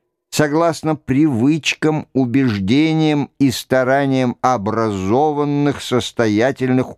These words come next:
уважаемых классов? Иными словами, взорвётся ли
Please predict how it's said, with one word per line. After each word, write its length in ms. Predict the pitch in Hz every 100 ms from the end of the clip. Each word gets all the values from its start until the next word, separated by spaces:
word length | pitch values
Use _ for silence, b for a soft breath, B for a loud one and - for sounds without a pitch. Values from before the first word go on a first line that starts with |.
| -
уважаемых 1200 | 135 104 104 85 78 92 117 127 131 131 120 -
классов? 760 | 117 110 120 113 - - 117 - _ _ _ _ _ _ _ _ _ _
Иными 380 | 180 208 220 214
словами, 880 | 180 185 196 170 135 110 110 101 - _ _ _ _ -
взорвётся 1400 | 139 135 139 185 180 175 165 185 233 240 - - 214
ли 400 | 208 220 214 180